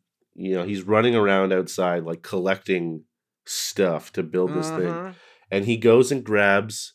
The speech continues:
Speaker 1: the trash can as the
Speaker 2: Yeah.
Speaker 1: trash
Speaker 2: <laughs> Yeah,
Speaker 1: guys are
Speaker 2: yeah,
Speaker 1: there.
Speaker 2: fighting that
Speaker 1: and
Speaker 2: guy.
Speaker 1: there's this sort of, like, slapsticky moment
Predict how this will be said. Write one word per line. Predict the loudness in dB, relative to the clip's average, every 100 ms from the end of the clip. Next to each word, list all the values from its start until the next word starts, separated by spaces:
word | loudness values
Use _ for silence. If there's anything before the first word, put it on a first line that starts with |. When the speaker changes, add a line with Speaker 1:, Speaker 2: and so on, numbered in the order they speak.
| _ _ _ _ _
Speaker 1:
the | -4 -2
trash | 0 0 0 -2 -2
can | 0 0 0 -2
as | -2 -2
the | 2
Speaker 2:
Yeah. | 2
Speaker 1:
trash | 2 0 0 0
Speaker 2:
<laughs> |
Yeah, | 2
Speaker 1:
guys | 4 6 4
are | 2
Speaker 2:
yeah, |
Speaker 1:
there. | 4 6 6 4
Speaker 2:
fighting | 4 4 6
that | 6
Speaker 1:
and | 6
Speaker 2:
guy. |
Speaker 1:
there's | 6 6 4
this | 0 4
sort | 4
of, | 4
like, | 4 0
slapsticky | -4 0 2 2 -2 -6 -6 -8
moment | -2 -2 0 0 0